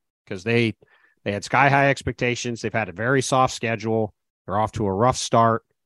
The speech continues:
and th-, they gotta figure it out on their own 'cause there's not cavalry, cavalry coming. And it just looks like a team that's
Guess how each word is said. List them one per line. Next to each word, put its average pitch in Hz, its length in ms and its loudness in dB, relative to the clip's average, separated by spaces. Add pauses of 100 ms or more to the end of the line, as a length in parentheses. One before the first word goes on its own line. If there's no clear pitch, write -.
(200)
and 101 520 -8 (760)
th-, 101 180 -10
they 120 160 2
gotta 135 160 4
figure 143 280 4
it 131 40 4
out 139 160 4
on 123 80 -2
their 120 160 -2
own 135 160 0
'cause 107 160 -6
there's 107 140 -8
not 123 200 -2
cavalry, 113 540 0
cavalry 113 380 -2
coming. 113 340 -2 (500)
And 98 380 -8 (180)
it 113 80 -8
just 143 200 0
looks 160 180 6
like 151 160 4
a 131 60 -4
team 127 260 -2
that's 117 240 -6